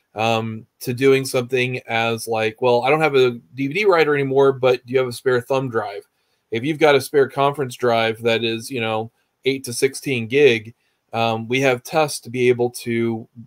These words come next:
uh, D D our image to a thumb drive, and can you boot that? Um, so there's a lot of, uh, very simple tasks and items.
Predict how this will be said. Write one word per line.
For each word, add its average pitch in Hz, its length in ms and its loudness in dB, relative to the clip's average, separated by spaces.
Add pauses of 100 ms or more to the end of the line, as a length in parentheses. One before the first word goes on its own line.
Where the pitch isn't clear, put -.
uh, 110 360 0 (140)
D 135 180 -2
D 135 180 2
our 117 140 4
image 123 380 -2
to 120 320 -4
a 117 100 -10
thumb 135 240 -4
drive, 113 320 -4
and 113 100 -14
can 120 200 -6
you 117 80 -6
boot 120 300 -2
that? 104 240 -10 (560)
Um, 110 340 -4
so 131 160 -6
there's 139 200 4
a 139 40 2
lot 147 380 0
of, 123 540 0
uh, 117 240 0
very 135 280 2
simple 139 440 2
tasks 131 480 0
and 117 120 -6
items. 147 520 -2